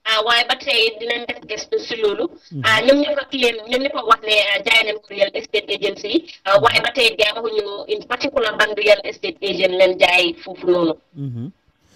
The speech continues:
Speaker 2: Maa ngi wane benn vidéo boo xam ne benn maire mu ngi sol mbuba bu bulu, am, ah, lifin maire bu màgget la, am,
Speaker 1: Mhm.
Speaker 2: ah,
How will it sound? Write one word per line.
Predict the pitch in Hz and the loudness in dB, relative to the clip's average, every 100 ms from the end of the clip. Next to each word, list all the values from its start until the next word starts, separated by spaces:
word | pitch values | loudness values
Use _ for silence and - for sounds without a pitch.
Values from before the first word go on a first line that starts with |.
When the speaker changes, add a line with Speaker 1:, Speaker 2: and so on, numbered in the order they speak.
| _ - | _ -6
Speaker 2:
Maa | 147 170 | -4 -2
ngi | 180 196 | -2 -4
wane | 185 190 175 | -4 -6 -6
benn | 135 151 147 | -6 -6 -6
vidéo | 123 147 135 139 135 | -8 -8 -6 -4 -4
boo | 131 143 | -6 -8
xam | 139 143 135 | -8 -8 -8
ne | 131 | -8
benn | 120 139 139 | -8 -8 -8
maire | 127 117 123 123 123 _ | -8 -8 -8 -8 -12 _
mu | 120 | -12
ngi | 123 | -12
sol | 131 135 131 | -10 -12 -12
mbuba | 117 113 | -12 -12
bu | 110 | -12
bulu, | 101 110 113 127 - | -12 -8 -6 -8 -10
am, | 117 113 110 104 _ _ _ _ | -12 -12 -10 -12 _ _ _ _
ah, | 113 110 | -12 -10
lifin | 110 113 127 123 | -10 -12 -10 -10
maire | 123 113 | -10 -10
bu | 113 | -12
màgget | 110 123 120 104 | -10 -12 -12 -16
la, | 98 123 - _ _ _ | -14 -16 -16 _ _ _
am, | - 113 113 107 110 101 _ | -16 -12 -10 -10 -12 -16 _
Speaker 1:
Mhm. | 214 233 240 247 _ | -6 -4 -4 -8 _
Speaker 2:
ah, | - 113 110 107 104 107 | -14 -10 -8 -8 -10 -12